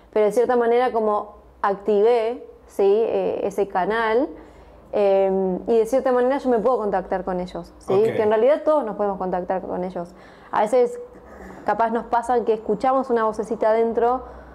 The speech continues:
Speaker 1: que nos dice, em, por ejemplo, no sé, em, no sé,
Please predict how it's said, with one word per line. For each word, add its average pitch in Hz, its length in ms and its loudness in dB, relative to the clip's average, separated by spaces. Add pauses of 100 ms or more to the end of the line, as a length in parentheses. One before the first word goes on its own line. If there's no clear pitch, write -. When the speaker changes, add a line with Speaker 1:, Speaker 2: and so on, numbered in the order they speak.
(220)
Speaker 1:
que 226 100 0
nos 214 160 -2
dice, 220 640 2
em, 202 340 0
por 240 140 -2
ejemplo, 196 400 -2
no 175 120 -6
sé, 180 280 -2 (380)
em, 185 840 0 (1300)
no 208 80 -2
sé, 214 140 0